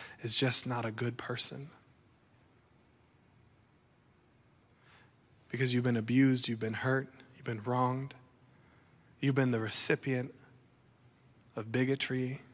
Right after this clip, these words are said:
of hatred. Fill in the injustice. And it makes you righteously angry, and my guess is it makes God even more angry.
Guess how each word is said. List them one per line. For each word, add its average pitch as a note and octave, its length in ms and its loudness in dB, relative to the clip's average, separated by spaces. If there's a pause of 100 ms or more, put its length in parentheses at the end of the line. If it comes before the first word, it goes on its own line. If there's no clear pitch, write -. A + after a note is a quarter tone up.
(800)
of A2+ 100 -8
hatred. C3 480 -2 (2250)
Fill D3 360 4
in C#3 140 6
the B2+ 120 4
injustice. A#2 920 -4 (2250)
And B2+ 140 -4
it E3 80 -4
makes C#3 420 2
you B2+ 340 0 (400)
righteously B2+ 720 2
angry, A2+ 480 0
and A2+ 100 -4
my A2+ 120 -4
guess B2+ 320 2
is A2+ 120 -2
it A2+ 100 -4
makes A#2 260 -2
God A#2 320 -4
even A2 260 -4
more A2 220 -6
angry. A2+ 440 -10